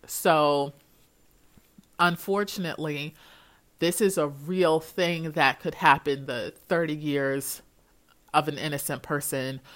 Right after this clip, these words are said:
being in prison. So it's a little too realistic in that sense. And I'm probably unrealistic as to the resolution,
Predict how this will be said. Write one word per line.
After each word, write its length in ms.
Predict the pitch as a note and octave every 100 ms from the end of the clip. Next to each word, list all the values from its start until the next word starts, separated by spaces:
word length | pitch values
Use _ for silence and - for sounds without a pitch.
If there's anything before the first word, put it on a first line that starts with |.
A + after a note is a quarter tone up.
| - - D#3+
being 380 | D#3 D3 C#3+ - C#3
in 180 | C3
prison. 520 | C3+ - D3 C#3 B2+ B2+
So 360 | - C3+ C3
it's 220 | D#3 F#3+ C#4
a 80 |
little 480 | C#4 F#3 F3 F3+ F3
too 720 | - - A3 F#3 F3 E3 D3+ - D3+
realistic 920 | E3 D3 D3 D3 D3+ - E3+ D#3+ -
in 280 | E3 C#3+ C3+
that 340 | D3 C#3 C#3 -
sense. 680 | - A#3 B3 D4+ D#4+ - - - - - - - -
And 540 | G3 F3 E3 E3 E3+ - _ _ _ _ -
I'm 120 | G3+
probably 640 | - C4 C4 C#4+ C4 A#3 -
unrealistic 800 | F#3+ F#3+ F#3+ F3 E3+ - E3+ -
as 320 | D3+ D3+ -
to 100 | E3+
the 80 | D#3
resolution, 800 | D3 D3 C#3+ C#3+ - F#3 F#3+